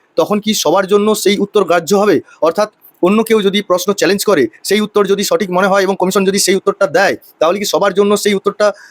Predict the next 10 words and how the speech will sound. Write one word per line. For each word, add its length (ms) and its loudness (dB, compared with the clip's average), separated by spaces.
হবে? 160 0
তো 60 2
এখানে 220 0
জানিয়ে 260 0
রাখি 140 -2
যে 60 2
হ্যাঁ, 240 -2
অন্য 200 2
যে 80 2
কেউ 160 2